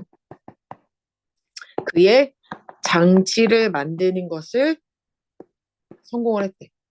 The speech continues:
그럼 이때의 he도 누구? 케네스. 자, 그것이 처음 작동을 했을 때 이때의 it은 뭐야?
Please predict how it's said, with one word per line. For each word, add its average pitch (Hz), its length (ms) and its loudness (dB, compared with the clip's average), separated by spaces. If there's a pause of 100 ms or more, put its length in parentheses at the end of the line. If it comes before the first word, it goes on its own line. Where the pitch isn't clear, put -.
(100)
그럼 196 180 -6
이때의 202 440 -2
he도 196 300 -10
누구? 202 360 -10 (200)
케네스. 196 460 -8 (1500)
자, 175 140 -2
그것이 233 460 2
처음 294 400 -2
작동을 196 480 -2
했을 196 420 -8
때 151 320 -4
이때의 180 500 0
it은 175 260 -8
뭐야? 147 240 -4